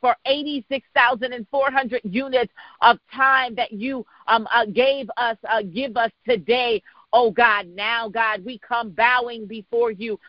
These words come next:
Um, it is our desire to be better, oh God, for you, because your word says it, uh, Father, in the name of Jesus. God, your word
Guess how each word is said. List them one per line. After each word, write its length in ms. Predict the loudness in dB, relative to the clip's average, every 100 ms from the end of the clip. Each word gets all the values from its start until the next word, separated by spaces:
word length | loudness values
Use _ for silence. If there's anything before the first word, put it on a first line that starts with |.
| -4
Um, 220 | 0 0 0
it 160 | 2
is 120 | 2 2 4
our 320 | 4 4 -2
desire 680 | -4 -6 0 0 2 -2 -8 -6
to 80 | -6
be 220 | -6 -10
better, 560 | -4 2 2 2 0 -2 _ _ 0
oh 160 | 0
God, 320 | 2 2 0 -4
for 220 | -8 -8
you, 260 | -8 -12 -12
because 540 | -12 -8 2 2 2 -6 _ _
your 240 | 0 2 2
word 460 | -2 0 0 -2 -8 -2
says 240 | 0 0 0
it, 220 | 0 2
uh, 180 | 4 4 2
Father, 520 | 2 2 2 -2 -10 -12 _ _
in 240 | -4 -4
the 100 | -4
name 320 | -8 -8 -6 -4
of 160 | -6
Jesus. 440 | -6 -8 -4 -2 2
God, 300 | 4 4 2
your 100 | -2
word 480 | -2 0 2 0